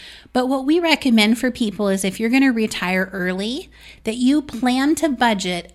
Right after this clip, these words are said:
at least one thousand dollars a month per person for healthcare premiums leading up until the Medicare age.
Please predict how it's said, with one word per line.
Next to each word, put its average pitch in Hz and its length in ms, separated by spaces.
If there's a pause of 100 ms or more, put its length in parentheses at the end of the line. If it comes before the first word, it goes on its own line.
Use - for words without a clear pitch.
at 202 220
least 254 360
one 226 300
thousand 233 440
dollars 196 420
a 247 60
month 175 480
per 240 260
person 190 680
for 196 220
healthcare 214 640
premiums 170 800 (320)
leading 214 380
up 190 180
until 190 240
the 180 80
Medicare 170 560
age. 156 440